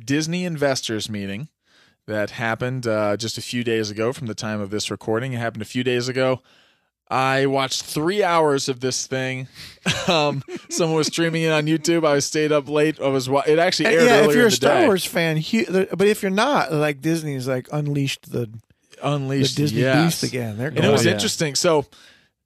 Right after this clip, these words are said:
Speaker 1: I took some detailed notes, so I'll, I'll be <laughs> able to,
Speaker 3: Yeah.
Speaker 1: to share. I know we've talked about a lot of this off air,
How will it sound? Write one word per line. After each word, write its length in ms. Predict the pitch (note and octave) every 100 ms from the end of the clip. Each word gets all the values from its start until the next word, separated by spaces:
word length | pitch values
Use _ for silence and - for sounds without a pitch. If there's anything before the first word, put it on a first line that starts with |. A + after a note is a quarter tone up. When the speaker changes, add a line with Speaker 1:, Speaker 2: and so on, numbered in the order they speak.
| _
Speaker 1:
I 140 | D3+ F#3
took 200 | A3 G3+
some 140 | F3
detailed 500 | D3+ E3+ E3 E3+ D#3
notes, 280 | C#3+ D#3 E3
so 160 | D#3 C3+
I'll, 240 | C3+ C3+
I'll 140 | B2+ C#3
be 160 | C#3
<laughs> 0 |
able 240 | - F3+ D3+
to, 300 | - C3+ A#2
Speaker 3:
Yeah. 280 | G#2 G#2+ A2
Speaker 1:
to 120 | D3
share. 340 | C3+ E3 D#3+
I 40 | C#3+
know 120 | C#3+
we've 140 | C#3+
talked 280 | - C#3+ C3+
about 260 | C#3+ C3 B2+
a 20 |
lot 120 | B2+
of 60 | B2
this 160 | B2
off 320 | - C3 C3 B2+
air, 320 | A#2 G#2